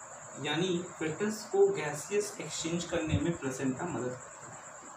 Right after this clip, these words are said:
दूसरा हॉर्मोन्स, प्रोजेस्टेरोन निकलता है, ये सब जानते हैं,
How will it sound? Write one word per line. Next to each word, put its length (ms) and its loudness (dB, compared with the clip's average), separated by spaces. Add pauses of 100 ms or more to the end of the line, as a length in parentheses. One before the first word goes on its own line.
(560)
दूसरा 360 -2 (1600)
हॉर्मोन्स, 720 2 (1900)
प्रोजेस्टेरोन 680 2
निकलता 460 4
है, 220 2
ये 100 8
सब 180 -2
जानते 380 -2
हैं, 200 -6